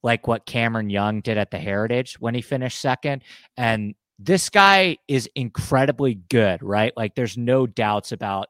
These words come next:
Cameron Young or Will Zalatoris' talent at this point, and their win feels like a matter of inevitability. But a lot of these guys, it seems like their wins,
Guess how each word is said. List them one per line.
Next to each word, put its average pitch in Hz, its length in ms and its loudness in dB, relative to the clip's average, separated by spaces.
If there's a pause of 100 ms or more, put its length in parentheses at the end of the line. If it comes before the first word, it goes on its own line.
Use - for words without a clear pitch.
Cameron 104 320 -8
Young 98 240 -8
or 98 80 -8
Will 101 200 -4
Zalatoris' 98 720 -6
talent 113 320 -4
at 127 100 -6
this 139 160 -2
point, 151 320 0 (320)
and 117 400 0 (120)
their 135 280 4
win 117 400 2
feels 110 380 -2
like 104 140 -4
a 107 40 -4
matter 95 400 -2
of - 80 -6 (120)
inevitability. 92 920 -6 (400)
But 143 320 6
a 160 60 4
lot 170 260 6
of 285 80 -2
these 233 160 -2
guys, 156 240 6
it 131 120 -4
seems 185 340 0
like 170 240 4 (340)
their 135 280 4
wins, 120 640 2